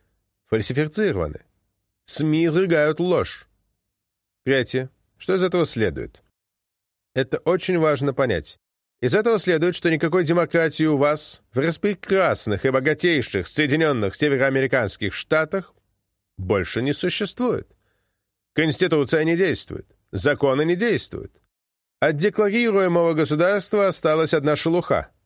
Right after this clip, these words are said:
Каркас. Бутафория. Кто же правит всем этим, простите, бардаком? Конспиративное демократическое правительство. Это кто ж такие? Это олигархи,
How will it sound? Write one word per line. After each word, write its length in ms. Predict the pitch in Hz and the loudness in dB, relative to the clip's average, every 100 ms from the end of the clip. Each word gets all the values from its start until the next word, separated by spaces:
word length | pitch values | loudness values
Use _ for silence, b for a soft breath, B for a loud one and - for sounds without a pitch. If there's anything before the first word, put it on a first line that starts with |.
| _ _ | _ _
Каркас. 680 | - 214 - 180 85 - - _ _ _ _ | -2 0 2 2 0 -6 -16 _ _ _ _
Бутафория. 720 | 113 147 180 214 165 98 80 - _ _ _ _ | -2 2 2 2 2 2 -2 -6 _ _ _ _
Кто 140 | - 135 | -2 0
же 100 | 156 | 0
правит 400 | - 185 135 98 | 2 2 2 0
всем 200 | 117 117 | 0 0
этим, 260 | 107 117 | 2 -2
простите, 460 | 95 113 - 127 110 | 0 -2 0 -2 -2
бардаком? 600 | 101 92 90 - 123 160 _ _ _ _ | -2 0 -2 0 -4 -4 _ _ _ _
Конспиративное 920 | 131 120 - 143 147 185 175 170 147 - | -2 0 0 0 2 2 2 2 0 -4
демократическое 1000 | 92 95 143 - 139 123 156 - - 147 | -4 0 0 2 0 0 -4 -4 -2 -2
правительство. 880 | - 113 139 151 - 62 - - - _ _ _ | 0 0 0 -2 -8 -12 -12 -14 -16 _ _ _
Это 200 | - 202 | -2 0
кто 160 | 220 240 | 0 -2
ж 60 | - | 0
такие? 440 | 170 - 76 - _ _ _ _ _ _ | -4 -4 -12 -12 _ _ _ _ _ _
Это 200 | 101 123 | -4 0
олигархи, 600 | 131 113 120 113 - 165 | 2 2 2 0 -4 -10